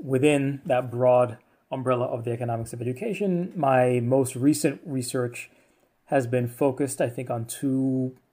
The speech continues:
primarily two themes. One of them is understanding the causal relationship between school spending and student outcomes. And the other strand of research is focused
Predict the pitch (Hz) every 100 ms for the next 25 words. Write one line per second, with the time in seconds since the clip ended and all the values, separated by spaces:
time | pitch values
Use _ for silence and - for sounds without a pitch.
0 | _ - 143 135 131 123 - 147 139 147
1 | 208 - - _ _ _ _ - 139 143
2 | 127 127 131 127 160 160 123 120 113 -
3 | - 143 139 135 - 135 127 123 123 120
4 | 117 117 - 127 123 131 123 120 120 143
5 | 120 147 139 - _ _ _ _ 123 -
6 | 127 127 123 120 120 - 151 123 120 -
7 | 156 156 147 147 143 180 151 127 120 -
8 | 143 127 135 143 170 170 170 180 - -
9 | - _ _ 143 131 135 139 127 - 135
10 | 123 127 117 113 135 120 120 113 139 123
11 | 123 120